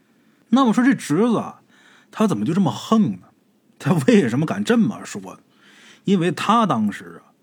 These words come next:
做了点生意，在周先生他们那地方啊，在那一带，最起码，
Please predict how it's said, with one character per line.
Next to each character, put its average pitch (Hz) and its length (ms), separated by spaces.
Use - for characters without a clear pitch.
做 - 180
了 110 60
点 90 160
生 147 340
意， 123 100
在 196 320
周 254 360
先 190 200
生 156 100
他 254 220
们 175 140
那 113 40
地 113 200
方 87 100
啊， 92 260
在 202 220
那 185 140
一 139 160
带， 175 420
最 175 140
起 165 140
码， - 260